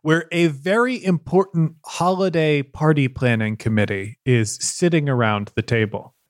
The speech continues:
"All right, uh, the captain has given us a special dispensation to use his office, so, uh, we, we can plan out this, uh, upcoming religious holiday,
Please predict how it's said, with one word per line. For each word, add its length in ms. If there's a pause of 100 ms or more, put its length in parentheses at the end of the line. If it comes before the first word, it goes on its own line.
"All 80
right, 560
uh, 500 (560)
the 140
captain 520 (100)
has 240
given 280
us 220
a 460 (120)
special 420
dispensation 880
to 60
use 280
his 180
office, 500
so, 440
uh, 20
we, 240
we 100
can 200
plan 320
out 260
this, 380
uh, 280
upcoming 560
religious 540
holiday, 760